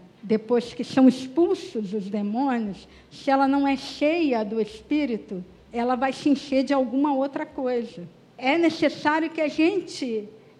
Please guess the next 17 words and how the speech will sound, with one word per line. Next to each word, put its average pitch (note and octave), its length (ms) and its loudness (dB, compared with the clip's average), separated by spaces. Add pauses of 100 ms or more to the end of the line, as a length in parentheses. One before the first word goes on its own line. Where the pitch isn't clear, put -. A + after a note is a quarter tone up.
é, A3+ 520 -2
se - 260 -4
encha D#4 560 2
do A#3+ 140 -4
Espírito D4+ 640 -4
e D#4 60 6
nesse G4 360 2
processo C#4 800 -4 (320)
de A#3+ 160 0
se D#4 180 -2
encher D4+ 460 2
do A3+ 120 -4
Espírito, B3 800 -4 (400)
nós C4+ 320 -2
vamos C#4 380 2
sendo C4+ 460 -2
esvaziados, A#3+ 1300 -2